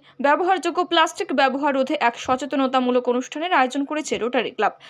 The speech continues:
এককালীন ব্যবহারযোগ্য প্লাস্টিকের ব্যবহার যে মানবজাতির পক্ষে কতটা ক্ষতিকর এবং এর ভবিষ্যতে পরিণাম যে আমাদের কতটা ভয়ঙ্কর পরিস্থিতির মুখোমুখি দাঁড় করাবে,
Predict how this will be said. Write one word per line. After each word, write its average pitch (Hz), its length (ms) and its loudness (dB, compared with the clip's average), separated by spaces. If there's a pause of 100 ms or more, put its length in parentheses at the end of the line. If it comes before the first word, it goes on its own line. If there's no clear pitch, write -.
(160)
এককালীন 392 440 2
ব্যবহারযোগ্য 330 600 2
প্লাস্টিকের 269 500 0
ব্যবহার 233 480 2
যে 240 120 0
মানবজাতির 285 520 0
পক্ষে 269 280 -2
কতটা 233 360 0
ক্ষতিকর 359 460 -2 (220)
এবং 381 300 4 (280)
এর 339 180 4
ভবিষ্যতে 349 680 2
পরিণাম 285 500 2
যে 339 120 2
আমাদের 277 380 2
কতটা 277 360 2
ভয়ঙ্কর 269 480 0
পরিস্থিতির 254 480 -2
মুখোমুখি 254 460 -2
দাঁড় 247 220 0
করাবে, 285 360 2